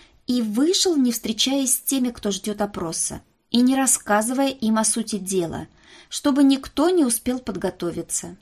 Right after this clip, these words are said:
Начали с управляющего. «Вы знакомы с Вериолой Вельд?» «Нет».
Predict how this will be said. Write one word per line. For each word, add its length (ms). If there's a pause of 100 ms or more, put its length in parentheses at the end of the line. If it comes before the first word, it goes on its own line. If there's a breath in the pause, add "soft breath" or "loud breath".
(920)
Начали 460
с 140
управляющего. 960 (420)
«Вы 240
знакомы 560
с 120
Вериолой 480
Вельд?» 440 (440)
«Нет». 560